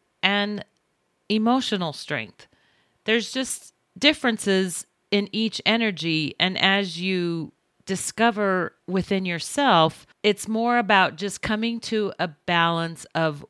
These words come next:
what feels good for you, what works for you, what doesn't work for you, how you enjoy life, what don't you enjoy about life.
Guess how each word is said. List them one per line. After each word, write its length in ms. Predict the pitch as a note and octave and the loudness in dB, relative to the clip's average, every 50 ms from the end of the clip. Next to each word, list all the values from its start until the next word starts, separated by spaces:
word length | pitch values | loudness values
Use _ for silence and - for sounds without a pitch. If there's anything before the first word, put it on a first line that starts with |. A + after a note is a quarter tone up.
| _ - | _ -14
what 500 | D#3+ D#3 E3+ F3 F3 F3 F3+ - - - | -8 -2 0 2 4 4 2 0 -4 -14
feels 580 | - - F3 E3+ E3 D#3+ D#3+ D#3+ D#3 - - - - | -8 -2 0 0 2 2 0 -2 -4 -8 -12 -12 -6
good 360 | - D#3 D#3 D#3 D3+ D3+ - - | -2 2 2 2 2 0 -6 -12
for 400 | - - D3 C#3 C#3 C#3+ C#3+ - | -8 -6 -4 -2 -2 -2 -4 -6
you, 540 | - C3+ D3 D3 D3 C#3 B2 G#2+ E2+ - _ _ _ _ _ _ _ _ | -8 -8 -6 -4 -2 -2 -4 -6 -8 -14 _ _ _ _ _ _ _ _
what 300 | - - F#3 F#3+ - - | -6 -4 -2 -2 -2 -2
works 340 | F3+ G#3 G#3+ G#3+ - - - | -2 -2 -2 -2 -2 -6 -12
for 160 | - - E3 | -12 -12 -12
you, 240 | D#3 D3 C#3+ C3+ B2+ | -12 -10 -10 -10 -10
what 240 | C3 E3 F3+ F3+ - | -8 -8 -10 -8 -4
doesn't 340 | - G#3+ A3 F#3+ G#3 F3 - | -4 -2 -2 -2 -4 -6 -6
work 240 | D3 D3+ C#3 - - | -8 -10 -10 -10 -12
for 140 | - D3 | -12 -10
you, 340 | C#3+ C#3 B2+ - - - - _ _ _ _ - - - _ _ | -10 -10 -10 -12 -12 -14 -18 _ _ _ _ -20 -20 -20 _ _
how 200 | - - G3+ A3+ | 0 2 4 4
you 240 | A#3 B3 A3+ G#3+ G#3 | 4 4 2 0 0
enjoy 380 | G3 F#3 E3+ E3 E3+ E3 D#3 D3+ | -2 -2 -4 -4 -2 -2 -2 -2
life, 340 | D3 D3 C3 B2 C3+ - _ | -2 -2 -4 -6 -8 -12 _
what 260 | - C#3 F#3+ G#3+ G#3 - | -12 -8 -8 -8 -6 -4
don't 320 | B3 A#3+ A#3+ A#3+ - - | -4 -2 -2 -4 -4 -6
you 80 | G#3+ F#3+ | -6 -6
enjoy 340 | F3 E3+ D#3 E3 D#3+ D3+ | -6 -6 -6 -6 -4 -4
about 300 | D3 C#3+ C#3+ C3+ B2 - | -4 -6 -6 -8 -8 -8
life. 320 | - C#3+ C3 - - - | -8 -8 -8 -8 -8 -12